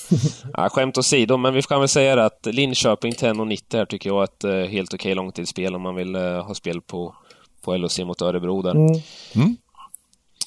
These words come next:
Speaker 3: Då är vi
Speaker 2: Härligt.
Speaker 3: inne på topp tio-lagen då.
Speaker 2: Precis.
Speaker 1: Mm.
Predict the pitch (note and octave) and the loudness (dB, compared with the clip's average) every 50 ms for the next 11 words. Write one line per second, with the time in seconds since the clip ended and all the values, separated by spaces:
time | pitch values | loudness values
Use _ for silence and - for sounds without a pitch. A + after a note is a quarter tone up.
0 | - - - - _ - _ _ _ _ _ - G#2+ B2 C#3+ D#3+ E3 D3 D#3 E3+ | -10 -16 -20 -20 _ -20 _ _ _ _ _ 2 4 6 6 8 6 6 6 4
1 | D#3 D3 - D3 C#3+ C3+ C3 C3 B2+ - C#3+ B2 - - D#3+ D#3 B2+ A2 G2+ G#2 | 4 4 4 4 4 6 6 4 4 4 0 0 0 -4 -6 0 0 4 4 6
2 | F#2+ F#2+ A#2+ F#3 F#3+ A2+ F2 F2 F2+ - - - - - - - - - A2 A#2 | 4 4 4 2 2 2 2 0 -2 -6 -10 -18 -20 -20 -20 -14 -4 -2 -2 0
3 | - C#3 D#3 D3 G#2 - B2 C#3 D#3 G3 A3+ B3 B3 | 2 2 2 2 2 4 6 8 10 10 12 10 8